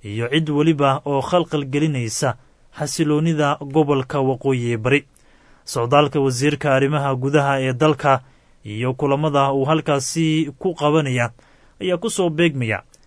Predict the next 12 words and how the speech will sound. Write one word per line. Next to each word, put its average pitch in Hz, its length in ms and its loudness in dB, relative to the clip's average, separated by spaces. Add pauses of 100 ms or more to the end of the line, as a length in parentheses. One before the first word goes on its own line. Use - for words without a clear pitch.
(120)
kadib 170 440 2
weeraro 147 460 2
dhowaan 147 600 2
ka 175 140 -2
dhacay 131 420 4 (320)
qaybo 143 360 0
ka 151 120 -4
mid 131 260 -4
ah 127 300 4
gobolka. 123 800 0 (1900)
Mudanayaasha 170 680 4
baarlamaanka 165 760 4